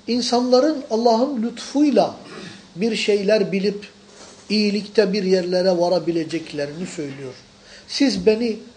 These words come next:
iyi görüyorsanız bunun sebebi Allah'ın bana lütfudur diyor.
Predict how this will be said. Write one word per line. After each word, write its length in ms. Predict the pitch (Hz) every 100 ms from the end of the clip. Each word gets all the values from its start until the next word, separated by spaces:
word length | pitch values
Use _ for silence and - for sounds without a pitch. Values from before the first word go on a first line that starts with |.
| - -
iyi 260 | 202 233
görüyorsanız 840 | 196 208 240 277 269 277 294 254 - - - - _ -
bunun 300 | 175 226 220
sebebi 600 | - 202 202 196 277 269 - -
Allah'ın 400 | 180 180 185 190
bana 220 | 196 208
lütfudur 580 | 202 - 311 302 208 139
diyor. 180 | 135